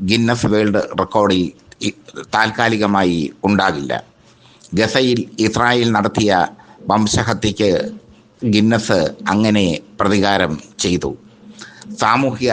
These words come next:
സാംസ്കാരിക ഇടങ്ങളിൽ ഇസ്രായേൽ എന്ന തെമ്മാടി രാഷ്ട്രത്തെ ഒറ്റപ്പെടുത്തുകയാണ് ലോകം. ലോകത്തുള്ള മനുഷ്യാവകാശ സംഘടനകളും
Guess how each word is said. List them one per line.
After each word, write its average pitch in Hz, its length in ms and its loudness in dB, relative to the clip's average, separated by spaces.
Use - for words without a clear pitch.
സാംസ്കാരിക 117 680 0
ഇടങ്ങളിൽ 107 500 2
ഇസ്രായേൽ 117 680 0
എന്ന 107 180 2
തെമ്മാടി 117 480 0
രാഷ്ട്രത്തെ 104 580 0
ഒറ്റപ്പെടുത്തുകയാണ് 95 1000 -2
ലോകം. 92 360 0
ലോകത്തുള്ള 123 480 2
മനുഷ്യാവകാശ 110 800 0
സംഘടനകളും 101 640 0